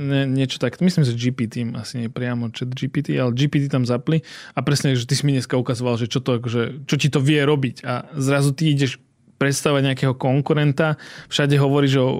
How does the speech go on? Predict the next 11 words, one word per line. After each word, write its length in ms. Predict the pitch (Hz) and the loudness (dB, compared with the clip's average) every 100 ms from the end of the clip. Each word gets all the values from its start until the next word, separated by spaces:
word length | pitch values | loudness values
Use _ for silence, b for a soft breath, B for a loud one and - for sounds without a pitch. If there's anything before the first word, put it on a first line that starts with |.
| - - - - | -6 -12 -12 -4
o 80 | 135 | 0
tom, 240 | 147 135 | 2 2
ako 160 | 131 139 | 2 2
umelá 240 | 139 135 | 2 2
inteligencia 640 | 131 139 139 123 139 131 127 b b b b - | 0 2 0 0 0 0 -4 b b b b -4
ju 160 | 135 131 | 0 0
chceš 240 | - 143 | 2 0
akože 240 | - 156 | 2 0
integrovať 520 | 139 139 147 147 156 139 | 2 2 2 2 2 2
a 80 | 131 | -2
tu 160 | - | -2